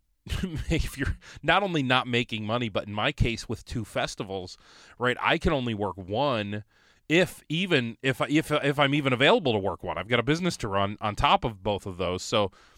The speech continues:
uh, I am absolutely paying somebody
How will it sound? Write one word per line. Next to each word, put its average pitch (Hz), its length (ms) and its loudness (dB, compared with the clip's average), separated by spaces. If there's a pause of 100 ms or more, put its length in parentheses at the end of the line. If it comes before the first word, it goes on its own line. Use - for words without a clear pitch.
(340)
uh, 110 200 2
I 139 200 4
am 143 260 2
absolutely 139 600 0
paying 131 360 0
somebody 92 560 -4